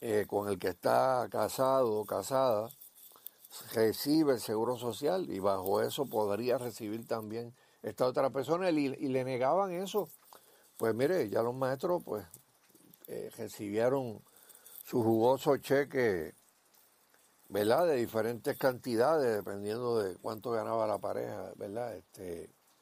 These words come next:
y cuánto cotizó y qué sé yo. Y ahora el que le llegue a una buena cantidad de maestros en Puerto Rico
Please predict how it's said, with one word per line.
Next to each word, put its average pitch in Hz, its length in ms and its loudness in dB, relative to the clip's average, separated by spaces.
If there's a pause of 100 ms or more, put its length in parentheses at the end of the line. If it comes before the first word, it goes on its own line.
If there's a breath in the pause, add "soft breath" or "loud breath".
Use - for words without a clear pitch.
(440 loud breath)
y - 140 -14
cuánto 110 400 -6
cotizó 113 560 -4
y - 20 -10
qué 110 140 -8
sé 110 160 -6
yo. 165 140 -6 (1080 soft breath)
Y 139 60 4
ahora 160 600 6
el 123 340 -4
que 120 160 -2
le 113 160 0
llegue 143 320 2
a 147 100 2
una 147 320 -2
buena 143 320 -2
cantidad 139 560 -2
de 143 80 -4
maestros 127 500 -4
en 110 60 -8
Puerto 113 320 -2
Rico 123 480 -2